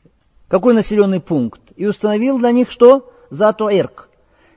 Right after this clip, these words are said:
Посмотрите, здесь Умар ибн Хаттаб не знал, что есть хадис от пророка, алейхиссалату вассалам, что это пророк, алейхиссалату вассалам, он, который установил, как в хадисе от Аиши сказано, для иракцев Зату Ирк.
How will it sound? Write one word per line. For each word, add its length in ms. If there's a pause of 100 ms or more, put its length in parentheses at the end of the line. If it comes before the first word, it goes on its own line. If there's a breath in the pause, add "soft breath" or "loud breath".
(120)
Посмотрите, 440
здесь 180
Умар 220
ибн 100
Хаттаб 240
не 160
знал, 220
что 180
есть 120
хадис 360
от 100
пророка, 300
алейхиссалату 380
вассалам, 200
что 120
это 160
пророк, 280
алейхиссалату 380
вассалам, 160
он, 60
который 320
установил, 400
как 140
в 20
хадисе 260
от 80
Аиши 280
сказано, 320
для 140
иракцев 300
Зату 260
Ирк. 280